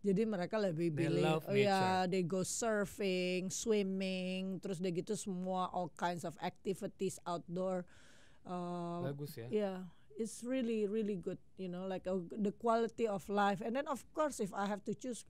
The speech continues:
Speaker 1: aku ya udahlah biar aja suami aku yang breadwinner. <laughs>
Speaker 2: Bolak-balik ya.
Speaker 1: <laughs> Aku kalau, kalau aku,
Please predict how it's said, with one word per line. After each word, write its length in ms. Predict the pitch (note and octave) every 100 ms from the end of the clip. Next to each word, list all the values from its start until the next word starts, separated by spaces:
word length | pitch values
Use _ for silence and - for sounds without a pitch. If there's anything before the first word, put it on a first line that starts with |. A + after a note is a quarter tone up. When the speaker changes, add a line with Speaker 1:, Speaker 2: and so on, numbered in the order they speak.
| F3+
Speaker 1:
aku 320 | - C4 B3 - - -
ya 160 | G#3+ G#3
udahlah 320 | B3 D#4 C#4+
biar 240 | G#3 F#3+
aja 240 | G3 G#3 A#3+
suami 320 | G#3+ F#3+ F#3+
aku 240 | E3+ -
yang 160 | G#3+ F3+ F3
breadwinner. 880 | E3+ F3 F3 B3 B3 A3 E4 C#4 A#3 -
<laughs> 240 | - -
Speaker 2:
Bolak-balik 480 | D#3+ D#3+ D#3 E3 F#3
ya. 240 | D4+ D3 D3+ A#3 - E3+ -
Speaker 1:
<laughs> 480 | - - - -
Aku 160 | B3+ A#3+
kalau, 480 | - C4+ B3+ B3 B3+ - - - - - - -
kalau 240 | G#3 G#3
aku, 260 | G#3 - C4